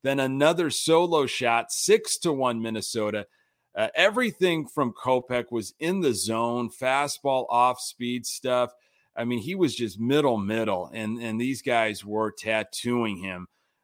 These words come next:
Uh, Tony La Russa comes out for Kopech. He can't get out of the fifth. Not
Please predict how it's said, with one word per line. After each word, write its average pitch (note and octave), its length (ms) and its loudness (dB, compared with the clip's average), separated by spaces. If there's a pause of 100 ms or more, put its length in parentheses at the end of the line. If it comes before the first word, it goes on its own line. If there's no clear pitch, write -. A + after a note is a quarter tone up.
Uh, G#2+ 380 0
Tony D#3 240 2
La C3+ 100 4
Russa C3+ 340 0
comes A#2+ 260 -2
out A#2+ 220 2
for A2+ 100 -6
Kopech. A2+ 540 -2
He C3+ 180 -6
can't B2+ 360 -2
get A#2+ 120 0
out A2 200 2
of F#2+ 80 -6
the G2+ 80 -6
fifth. A2 520 -2
Not A#2 320 0